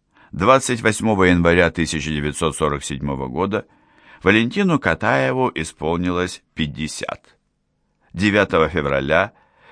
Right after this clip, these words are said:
его избрали депутатом Верховного Совета Р С Ф С Р от Щербаковского округа Москвы. В прессе не прекращалось пышное чествование. Казалось, эта пора возрастной спелости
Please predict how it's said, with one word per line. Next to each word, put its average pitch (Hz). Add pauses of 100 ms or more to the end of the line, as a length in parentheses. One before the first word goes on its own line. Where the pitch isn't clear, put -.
его 156
избрали 143
депутатом 101
Верховного 85
Совета 78
Р 65
С -
Ф - (100)
С -
Р 120 (420)
от 95
Щербаковского 101
округа 80
Москвы. - (680)
В -
прессе 90
не 107
прекращалось 80 (340)
пышное 82
чествование. 50 (640)
Казалось, 175 (640)
эта 120
пора 117
возрастной 98
спелости 156